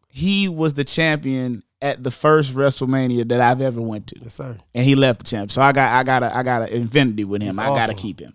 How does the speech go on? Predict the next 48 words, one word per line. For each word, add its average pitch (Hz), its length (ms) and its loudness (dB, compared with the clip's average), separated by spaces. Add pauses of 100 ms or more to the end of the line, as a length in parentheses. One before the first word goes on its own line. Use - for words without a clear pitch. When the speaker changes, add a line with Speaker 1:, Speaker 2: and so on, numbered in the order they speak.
Speaker 2:
Yes, 117 200 -10
Speaker 1:
I 113 40 -6
Speaker 2:
sir. 139 80 -2
Speaker 1:
gotta 98 160 -4
keep 101 220 -8
him. 90 180 -8
That's, 85 220 -10
that's 107 260 -8
my 104 80 -8
boy. 101 320 -8
That's 101 180 -12
my 101 120 -8
boy. 90 200 -12 (580)
Uh, 104 380 -2
but 117 220 0
Omos 151 400 0
now 135 280 0
is 123 140 -2
the 120 80 -8
champion. 123 440 -6
That's 117 100 -8
crazy. 117 400 -6 (720)
And, 208 240 6
Speaker 2:
Omos 285 60 6
Speaker 1:
and 226 180 6
he, 240 220 6
and 208 180 4
he 233 80 4
sold 233 340 0
it 123 80 -4
too. 233 240 -6 (200)
Speaker 2:
He's 240 240 -4 (440)
honestly, 294 460 2 (920)
he, 220 320 -2 (300)
he 269 160 -6
don't 277 200 6
ha-, 226 100 8
he 226 160 8
didn't 262 220 6
have 190 180 8
to 160 60 -2
do 160 120 4
nothing 175 420 2
other 170 180 -4
than 160 160 -4
what 139 100 2
he 151 100 2
did. 123 280 -4